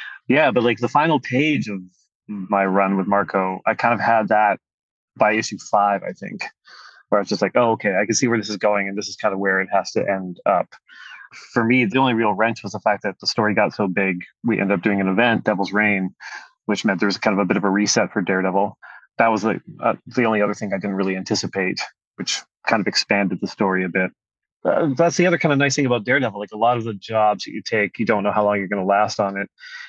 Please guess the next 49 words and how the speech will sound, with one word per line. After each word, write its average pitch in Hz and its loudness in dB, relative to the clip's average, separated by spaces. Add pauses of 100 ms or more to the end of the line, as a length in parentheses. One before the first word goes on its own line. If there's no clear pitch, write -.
With 104 0
Daredevil, 127 4
you 117 2
kind 139 2
of 127 0
know 123 4
the 120 0
audience 110 2
is - -12
gonna 104 -4
be 104 -2
with 107 0
you 104 0
for, 92 0 (300)
you 107 0
know, 107 2
at 107 -4
least 127 0
twelve 104 2
issues. 95 -4 (140)
If 107 -2
you 123 0
can 123 2
prove 139 2
yourself, 120 2
then 113 2
you, 110 2
you, 110 0
you 110 0
can 113 -8
kind 117 2
of - -4
keep 104 -2
going 107 0
on. 101 0
You 101 -6
can 113 0
tell 143 4
a - 4
longer 110 2
story 101 0
that 98 -4
maybe 104 -2
you 98 0
can't, 98 0 (460)
uh, 110 6
on 101 4
other 98 0
properties. - -2